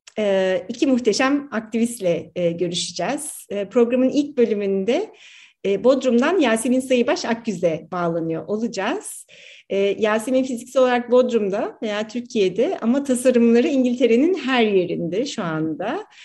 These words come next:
E, o tasarımlar üzerine ve onu bu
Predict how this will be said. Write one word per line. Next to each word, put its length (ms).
E, 240
o 160
tasarımlar 560
üzerine 520
ve 160
onu 500
bu 360